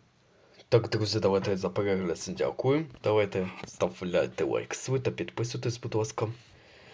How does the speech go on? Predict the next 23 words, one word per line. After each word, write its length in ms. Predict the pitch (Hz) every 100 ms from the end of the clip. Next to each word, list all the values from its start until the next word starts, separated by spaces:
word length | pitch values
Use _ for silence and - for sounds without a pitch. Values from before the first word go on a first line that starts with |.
| - -
Всім 200 | - 98
пока, 300 | 95 92 117
давайте 380 | 110 90 - 87
завтра 360 | 85 - 85
ми 520 | 76 80 76 69 60 - -
побачимось 560 | 82 67 - - -
ми 60 | 62
завтра. 460 | - - - 104 123 - _ _ _ _ - _ -
Вже, 200 | - - - - _ _ _ _ - - - - -
вже, 200 | - 87
м, 500 | 85 80 80 78 67
там 320 | 82 73 62
завтра. 500 | 62 65 - - 120 160 - - - - - _ _ - - - - _ - _ _ _ _ _ _ _ _ _ _ _ _ _ - - - - - -
Ну 160 | 113 120
і, 60 | 120
коротше, 500 | 113 104 104 - 95
давайте, 480 | 98 95 92 87
ангели 520 | 82 85 87 82 82 82
мої, 340 | 73 69 73
давайте 360 | 76 69 67 -
дякую 240 | 71 - -
за 60 |
перегляд. 840 | - 71 117 123 117 110 104 95